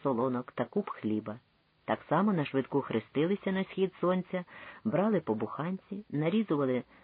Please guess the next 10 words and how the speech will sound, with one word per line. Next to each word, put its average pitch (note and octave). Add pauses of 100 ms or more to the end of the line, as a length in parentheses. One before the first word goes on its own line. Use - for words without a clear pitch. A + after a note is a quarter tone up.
(140)
на C#3+
шкоринці D#3
ножем C3
хреста F3+ (100)
і D3
краяли G3
її F3+ (260)
на A#2+
величезні D3+
скибки A#2